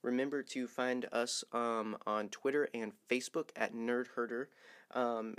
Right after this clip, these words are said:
and we also have our YouTube. This week we're going to be putting up our Queen's Shadow review. It's a full review, spoilers and everything, so if you wanna check it out, get our thoughts, or if you wanna find out if it's worth, uh, picking up, you can do that.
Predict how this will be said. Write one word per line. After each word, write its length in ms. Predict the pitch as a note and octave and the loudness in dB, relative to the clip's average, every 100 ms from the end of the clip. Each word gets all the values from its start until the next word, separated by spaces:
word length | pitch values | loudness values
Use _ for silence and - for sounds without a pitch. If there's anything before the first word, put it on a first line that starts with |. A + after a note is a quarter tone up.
| - | -2
and 160 | A#2+ | 0
we 100 | A#2 | 4
also 240 | B2 B2+ C3 | 4 4 0
have 160 | C3 | 2
our 100 | A#2+ | 2
YouTube. 440 | A2+ A#2+ - C#3 C3+ - | 2 -2 -4 -4 -6 -2
This 200 | A#2 - | -2 0
week 240 | B2+ - | -4 -2
we're 100 | A#2 | -4
going 200 | A#2+ A#2 | -2 -2
to 60 | A2 | -4
be 160 | B2 | -8
putting 320 | - C3 B2 | -6 -4 -2
up 80 | A2+ - | -2 0
our 360 | A2 G#2+ G#2+ - - | 2 2 2 -4 -8
Queen's 340 | - C3 B2+ | -2 0 0
Shadow 460 | - - G#2+ A2 B2 | -2 -2 2 2 2
review. 400 | A#2+ A#2+ B2+ B2+ | 0 -4 -2 -2
It's 100 | - | -2
a 60 | |
full 260 | A#2+ D3 D3 | 2 6 6
review, 300 | C#3+ C3+ C3+ | 4 0 -2
spoilers 460 | - B2+ C3 C3 B2+ | -2 0 2 2 0
and 100 | B2 | 0
everything, 360 | A#2+ A#2+ A#2+ | -2 -2 -2
so 200 | A#2 A#2 | 0 0
if 100 | A2 | 0
you 60 | A#2 | 0
wanna 240 | B2 B2 | 0 0
check 240 | - A#2+ A#2+ | 0 -2 0
it 80 | |
out, 240 | A#2 A2+ - | 0 0 -2
get 160 | B2 | -2
our 120 | A2+ A2+ | 0 -2
thoughts, 380 | G#2+ A2 - - - - - _ | -2 -4 -4 -16 -20 -20 -20 _
or 100 | B2 | 4
if 100 | A#2+ | 6
you 100 | B2+ | 4
wanna 160 | B2+ A#2+ | 4 4
find 280 | B2+ B2 | 4 4
out 140 | A#2+ A2+ | 4 2
if 80 | A2 | -2
it's 120 | - | -4
worth, 360 | B2 A#2+ - - | 0 0 -2 -4
uh, 180 | G#2+ G#2 | 0 0
picking 380 | G#2 B2+ B2 A#2+ | -2 -4 -2 0
up, 160 | A2+ - - - - | -2 -6 -20 -20 -6
you 100 | A#2+ | -4
can 240 | A#2+ A2+ A2 - | 0 -2 -2 0
do 320 | B2 C3 B2 A2 | 0 2 -2 -4
that. 460 | A#2 A2 C3 - - | -2 -2 -2 -8 -20